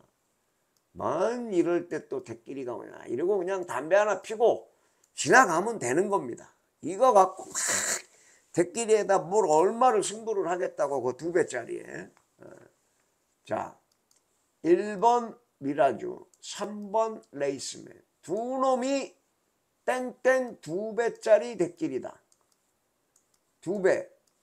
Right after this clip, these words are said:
대끼리. 이건 시작할 때는 아마 점배당으로 시작을 할 겁니다.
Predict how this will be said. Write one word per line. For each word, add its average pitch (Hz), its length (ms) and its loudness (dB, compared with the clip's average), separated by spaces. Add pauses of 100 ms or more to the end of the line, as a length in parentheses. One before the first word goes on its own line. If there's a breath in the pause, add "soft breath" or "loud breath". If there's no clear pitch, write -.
(640)
대끼리. 143 520 -8 (1600)
이건 190 200 0
시작할 233 580 2
때는 226 200 0
아마 185 260 -2
점배당으로 233 1000 2
시작을 175 480 -2
할 151 140 -6
겁니다. - 460 -12